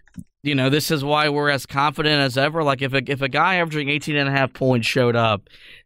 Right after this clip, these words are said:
you'd be concerned he's gonna get twenty-five, twenty-six, have a career night, um, and put together a performance that could lead their team to an upset win in the Smith Center. I think we're all very confident that's not gonna happen,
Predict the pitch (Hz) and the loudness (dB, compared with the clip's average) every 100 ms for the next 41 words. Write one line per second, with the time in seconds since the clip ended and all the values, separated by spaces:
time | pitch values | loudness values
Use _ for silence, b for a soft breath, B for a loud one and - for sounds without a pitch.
0 | - 139 156 151 151 151 131 160 147 143 | -6 -2 0 0 0 -2 0 0 0 0
1 | 131 135 131 127 135 - 135 131 117 127 | -2 -2 -2 -2 -4 -2 0 0 0 0
2 | 120 - 120 113 - 117 107 101 - B | 0 0 -2 -2 -2 -2 -2 -2 -10 B
3 | B B - 139 156 147 - 143 135 131 | B B -6 -2 -2 -4 -4 -2 2 2
4 | 127 123 120 110 - B B - 123 127 | 4 2 2 0 -6 B B -6 -2 2
5 | 127 123 120 - 135 127 143 147 127 135 | 2 2 0 -4 -6 -2 -2 -2 -2 -2
6 | 127 127 120 113 b b - 135 139 - | 0 2 2 -2 b b -6 -2 -2 0
7 | 147 143 127 135 139 123 131 131 127 127 | 2 2 0 -4 -2 -2 -2 -2 0 -2
8 | - 135 127 127 117 B B B - 147 | -2 0 2 2 0 B B B -4 0
9 | 143 139 - 147 120 127 131 127 117 - | 2 0 -2 -2 -2 -2 -2 0 -2 -6
10 | B B - 143 143 127 117 143 143 - | B B -6 -2 0 0 -2 -2 -2 0
11 | 110 92 - B B - 120 151 135 143 | -2 -4 -10 B B -10 -6 -4 0 0
12 | 151 147 151 143 151 147 135 143 139 147 | 0 0 0 0 0 0 0 -2 -4 -2
13 | 143 147 147 175 185 | -4 -2 -4 -4 -6